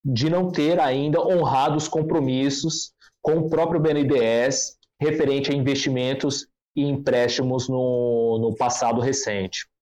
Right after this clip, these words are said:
tá? Então esse, esse é que eu deixo um, um alerta. E também é o que eu comento, né, com todo, toda a universidade, todos os, os investidores com quem eu converso, os empresários,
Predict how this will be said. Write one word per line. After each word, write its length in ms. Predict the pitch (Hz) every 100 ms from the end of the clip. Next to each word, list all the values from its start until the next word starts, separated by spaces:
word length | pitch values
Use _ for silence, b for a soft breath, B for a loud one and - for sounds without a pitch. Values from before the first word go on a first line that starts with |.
| _ -
tá? 140 | 113
Então 200 | 110 110
esse, 480 | 110 113 113 127 107 B B B
esse 260 | 113 117 123
é 20 |
que 80 | 127
eu 160 | 120
deixo 500 | 113 107 110 110 -
um, 360 | 113 107 107 117
um 40 |
alerta. 760 | 113 113 107 120 135 135 165 165 - - - - B B 185
E 480 | 135 160 165 165 160
também 440 | 190 160 147 165 180
é 40 |
o 100 | 180
que 100 | 196
eu 880 | 180 175 170 165 156 151 143 131 -
comento, 540 | - 160 135 143 139 120
né, 100 | 120
com 160 | 120
todo, 640 | - 139 139 127 110 98 -
toda 200 | 147 135
a 40 |
universidade, 1120 | 127 113 113 - 107 127 143 135 117 110 104 -
todos 260 | 135 123 110
os, 300 | 107 101 113
os 600 | 110 104 107 110 113 120
investidores 540 | 120 117 110 123 117
com 100 | 117
quem 100 | 117
eu 100 | 110
converso, 480 | - 101 127 127 -
os 100 | 104
empresários, 880 | 104 113 101 110 135 131 101 -